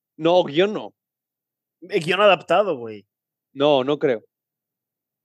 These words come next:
Speaker 2: Es que te-, te-, tendrías que ver cuáles son las películas de guión adaptado que vayan a estar nominadas.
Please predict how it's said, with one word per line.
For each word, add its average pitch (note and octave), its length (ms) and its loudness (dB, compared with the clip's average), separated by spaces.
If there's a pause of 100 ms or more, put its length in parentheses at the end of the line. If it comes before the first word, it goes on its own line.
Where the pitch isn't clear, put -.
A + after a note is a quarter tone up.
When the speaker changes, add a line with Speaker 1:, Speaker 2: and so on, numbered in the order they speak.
(460)
Speaker 2:
Es D3 140 -8
que F#3 140 -2
te-, D#3+ 120 -6
te-, E3+ 160 -8
tendrías F3+ 520 -6
que G3 80 -6
ver F#3 100 -2
cuáles F#3+ 200 -4
son F3+ 100 -12
las F3 100 -12
películas E3 380 -6
de C#3+ 80 -8
guión D#3 120 -6
adaptado D3+ 280 -2
que D3+ 80 -6
vayan D3 140 -2
a - 20 -10
estar B2+ 160 -8
nominadas. C#3 580 -2